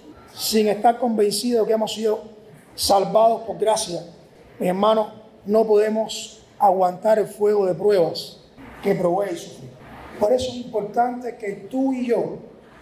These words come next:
pasemos por un poco de tiempo por la universidad del sufrimiento y que la probemos.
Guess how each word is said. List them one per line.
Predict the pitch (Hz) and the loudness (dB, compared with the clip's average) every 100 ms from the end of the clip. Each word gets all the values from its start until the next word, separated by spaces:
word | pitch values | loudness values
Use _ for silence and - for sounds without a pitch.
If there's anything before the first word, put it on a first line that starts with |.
| - | -4
pasemos | 214 180 - 226 226 226 226 - 196 | -2 0 0 0 -2 -6 -10 -8 -4
por | 180 | 0
un | 240 247 | 0 2
poco | 254 269 262 233 | 4 4 4 0
de | 190 | -2
tiempo | 196 220 190 - 147 - - - - | -2 -4 -4 -8 -16 -20 -20 -20 -6
por | - 202 | 0 2
la | 190 | 2
universidad | 185 185 175 165 - 190 208 180 | 0 -4 -4 -4 -6 0 0 0
del | |
sufrimiento | 156 - - 156 151 120 - - - - - - - - - - - | -4 -12 -12 -8 -8 -8 -12 -20 -20 -20 -20 -16 -16 -16 -16 -16 -4
y | - | 0
que | - 185 | 2 2
la | 180 | 0
probemos. | 175 175 165 - - | 0 -2 -4 -8 -16